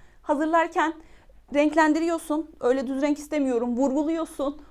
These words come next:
ortalıyorsun, altını çiziyorsun, eğiyorsun, kalınlaştırıyorsun. Öğrettiğim her şeyi yapıyorsun, tamam? Yazı fontunu değiştiriyorsun. Ekran görüntüsü olarak eba'da, eğitim bilişim ağım eba'da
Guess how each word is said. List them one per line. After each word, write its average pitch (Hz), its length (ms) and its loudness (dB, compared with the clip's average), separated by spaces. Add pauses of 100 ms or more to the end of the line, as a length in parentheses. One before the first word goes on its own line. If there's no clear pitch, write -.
(120)
ortalıyorsun, 311 840 -2
altını 277 400 2
çiziyorsun, 349 640 -4
eğiyorsun, 349 680 -2
kalınlaştırıyorsun. 359 1080 -4 (200)
Öğrettiğim 381 580 -4
her 427 280 -6
şeyi 339 280 -4
yapıyorsun, 233 600 -6
tamam? 311 340 -4 (400)
Yazı 294 220 0
fontunu 339 420 0
değiştiriyorsun. 349 760 -4 (300)
Ekran 392 440 0
görüntüsü 339 400 -4
olarak 311 440 0 (600)
eba'da, 302 380 2 (880)
eğitim 294 420 2
bilişim 294 340 -2
ağım 214 320 -4
eba'da 269 420 0